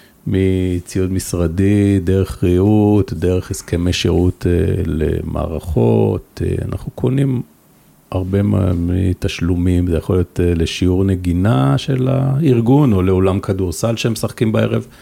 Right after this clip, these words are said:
<clears throat> בחברות בינלאומיות יש נטייה להוציא הרבה רכש החוצה. מכונות קפה, לא משנה, זה יכול להיות כל דבר.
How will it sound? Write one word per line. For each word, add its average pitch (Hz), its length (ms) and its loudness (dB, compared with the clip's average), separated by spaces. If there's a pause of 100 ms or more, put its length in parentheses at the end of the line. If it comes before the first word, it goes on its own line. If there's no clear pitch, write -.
(640)
<clears throat> - 20 2 (460)
בחברות 90 760 -2
בינלאומיות 117 540 0
יש 95 300 0
נטייה 95 460 0
להוציא 87 360 -2
הרבה 87 200 0
רכש - 480 -2 (200)
החוצה. - 420 -2 (1000)
מכונות 80 340 -8
קפה, 117 380 -2
לא 113 120 0
משנה, 107 280 -2
זה 87 100 0
יכול - 180 -2
להיות - 120 -4
כל 90 200 -2
דבר. 82 240 -8